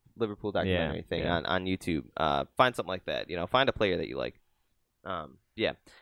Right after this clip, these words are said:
Speaker 1: Anyways, uh, getting into the Premier League, it is start of the Premier League here this week.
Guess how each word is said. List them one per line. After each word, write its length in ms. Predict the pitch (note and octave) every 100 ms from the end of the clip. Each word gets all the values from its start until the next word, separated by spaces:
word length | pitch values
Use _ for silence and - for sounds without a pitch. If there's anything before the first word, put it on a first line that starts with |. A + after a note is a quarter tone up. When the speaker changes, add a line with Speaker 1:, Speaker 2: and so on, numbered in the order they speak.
| -
Speaker 1:
Anyways, 400 | F#3 D#3 C#3 -
uh, 260 | B2 A#2+ A#2 -
getting 180 | D#3+ D#3
into 140 | C#3+
the 80 | C3
Premier 260 | - C#3 C3+
League, 240 | B2+ G#2+ -
it 180 | D#3+
is 400 | D#3+ C#3+ C3 B2 - _ - _
start 380 | - - C#3+ B2+
of 80 | -
the 80 | -
Premier 280 | B2 A#2+ A#2
League 300 | A#2 A2+ -
here 260 | - A#2
this 320 | G#2+ A2+ -
week. 340 | A2+ A2+ G2+